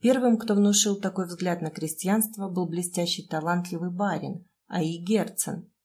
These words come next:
Его проповедь продал Н К Михайловский, изобретатель двух правд:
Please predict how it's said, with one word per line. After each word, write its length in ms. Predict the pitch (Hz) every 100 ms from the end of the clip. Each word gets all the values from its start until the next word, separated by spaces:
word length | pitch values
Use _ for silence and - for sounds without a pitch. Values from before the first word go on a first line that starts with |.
| _
Его 280 | - 151 165
проповедь 540 | 165 202 226 214 208
продал 300 | - 180 175
Н 160 | 180 180
К 120 | 170
Михайловский, 1040 | 160 160 - 196 202 202 - - - - - _ _
изобретатель 680 | - 151 156 156 156 151 143
двух 280 | 156 165 -
правд: 400 | 202 196 143 -